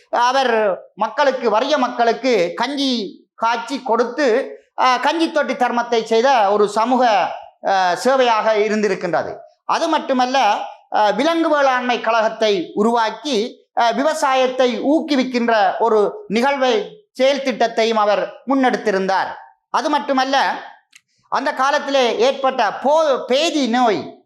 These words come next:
குணப்படுத்துவதற்காக இன மதம் பார்க்காமல் எல்லா மக்களுக்கும் அந்த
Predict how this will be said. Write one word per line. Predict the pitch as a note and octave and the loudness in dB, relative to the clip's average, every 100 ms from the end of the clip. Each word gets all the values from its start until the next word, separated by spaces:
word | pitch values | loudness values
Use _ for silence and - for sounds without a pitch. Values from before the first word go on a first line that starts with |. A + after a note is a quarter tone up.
| _ | _
குணப்படுத்துவதற்காக | A#3 A3+ B3 C#4+ C#4 B3 A#3+ A#3+ A#3 A#3 A#3+ A3 B3+ G3 G3+ - | 0 0 0 0 0 -2 0 2 2 0 -2 0 2 0 -2 -10
இன | - A#3+ D#4 | -4 0 2
மதம் | C#4+ C4 B3+ G#3 - | 2 2 0 -2 -4
பார்க்காமல் | G#3+ A#3 - A3+ A#3 B3 G3+ G3+ - | -2 -2 -2 0 0 0 -2 -6 -6
எல்லா | F3 A#3+ D4 D#4 | -4 -2 0 0
மக்களுக்கும் | C#4 C4 B3+ B3 A#3+ A#3+ G3+ E3 | 0 -2 0 -2 0 -2 -4 -6
அந்த | G3+ A3+ A3 F#3+ D#3 | -4 0 2 2 0